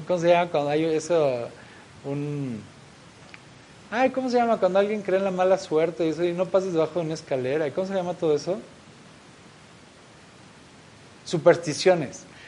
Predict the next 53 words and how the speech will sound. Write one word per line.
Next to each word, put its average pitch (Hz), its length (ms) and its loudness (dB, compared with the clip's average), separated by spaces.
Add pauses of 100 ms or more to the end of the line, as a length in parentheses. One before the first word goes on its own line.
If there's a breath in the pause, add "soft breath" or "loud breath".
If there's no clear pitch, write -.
(120)
Gracias. 160 480 8 (440 loud breath)
Eh, 151 320 6
es 165 140 -4
una 208 180 6
superstición 165 720 4
quizá 185 260 6
personal, 185 540 2
pero 135 140 -2 (100)
no. 170 260 2
Entonces, 151 400 -2
lo 147 120 4
mismo 185 340 2
ocurre 175 380 6
ahora, 214 260 8
pero 135 140 2
ya 147 120 6
la 160 80 6
entrega 160 300 4
de 156 80 8
los 139 180 2
Óscares 151 440 0
creo 139 160 -2
que 147 100 0
ya 143 120 6
va 139 40 4
a 139 40 0
ser 139 180 -2
este 147 220 -4
domingo. 180 480 0 (420 loud breath)
Entonces, 135 200 -2
ya 147 80 6
el 160 140 4
lunes, 208 460 4
de 165 100 2
las 131 100 -2
primeras 151 360 -6
cosas 147 340 -4
que - 100 -10
voy 139 120 0
a 143 80 0
poder 135 260 0
hacer 135 220 -4
para 127 180 -2
arrancar 120 320 -4
mi 143 80 -6
semana 156 440 -8
será 139 320 -4
ver 156 280 0 (160)
Roma. 147 300 6
Está - 160 -6
muy 226 160 4
de 240 80 6
moda 170 340 4